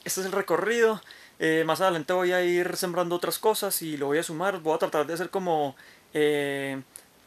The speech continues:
el recorrido igual para que se vaya viendo, pues, cada mes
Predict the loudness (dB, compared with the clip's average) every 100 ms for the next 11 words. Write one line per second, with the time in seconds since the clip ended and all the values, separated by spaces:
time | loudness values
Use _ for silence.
0 | 0 2 2 2 2 2 2 0 2 4
1 | 2 2 2 4 4 4 0 0 -2 -2
2 | -2 -4 -4 -4 -4 -4 -4 -2 0 0
3 | 0 -2 -4 -4 0 2 2 -2 -4 -4
4 | -6